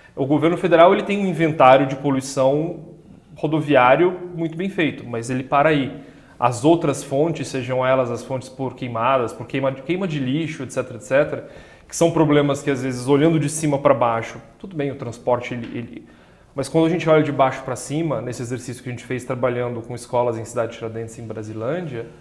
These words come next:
o que incomodava, o que tava causando um problema pra aquela população local,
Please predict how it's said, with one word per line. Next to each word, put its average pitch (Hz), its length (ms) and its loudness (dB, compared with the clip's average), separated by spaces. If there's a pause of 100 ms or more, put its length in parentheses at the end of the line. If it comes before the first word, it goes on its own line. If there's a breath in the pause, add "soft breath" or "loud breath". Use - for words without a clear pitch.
(480 soft breath)
o - 80 -12
que 175 100 -6
incomodava, 170 840 4
o 131 40 -2
que - 60 -14
tava 170 180 2
causando 156 640 0
um 214 80 -4
problema 139 300 0
pra - 100 -2
aquela 254 400 6
população 160 640 0
local, 160 720 0